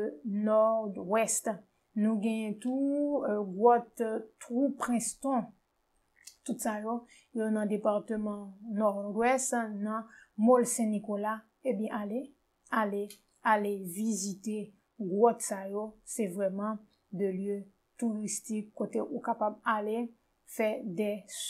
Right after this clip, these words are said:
fè de foto souvni la, e sou vle. Men, gon bagay, pou mwen, pa bliye di nou, lè nou ale nan gwòt yo, fòk nou evite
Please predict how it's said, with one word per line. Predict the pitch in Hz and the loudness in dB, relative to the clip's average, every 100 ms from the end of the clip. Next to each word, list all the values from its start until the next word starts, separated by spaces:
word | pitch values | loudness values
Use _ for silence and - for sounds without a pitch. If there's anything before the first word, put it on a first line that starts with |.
| - - - | -12 -16 -6
fè | 240 | -2
de | 208 240 | 0 0
foto | 277 269 254 | 0 -2 -4
souvni | - 226 208 | -4 -4 -4
la, | 208 202 202 208 - - | -4 -2 -4 -6 -20 -12
e | 214 | -8
sou | - 208 | -4 -4
vle. | 196 226 - - | -2 -4 -6 0
Men, | 233 254 | 4 8
gon | 320 311 | 10 10
bagay, | 294 294 302 311 302 _ _ | 10 8 4 2 -6 _ _
pou | 277 269 | 2 4
mwen, | 262 269 262 - _ _ _ _ _ _ | 4 2 0 -6 _ _ _ _ _ _
pa | 220 208 | 2 2
bliye | 202 202 226 | 2 -2 -2
di | 262 294 | 0 2
nou, | 220 175 - | 2 -2 -6
lè | 202 208 | 0 2
nou | 262 277 | 2 2
ale | 285 277 | 2 2
nan | 262 | 2
gwòt | 214 240 233 - | 2 2 2 0
yo, | 202 180 _ _ _ _ - | -8 -8 _ _ _ _ -4
fòk | - 240 233 | 2 2 2
nou | 226 226 - - | 0 0 -4 -2
evite | 269 220 190 214 - 220 208 | 0 0 -2 -6 -4 -2 -2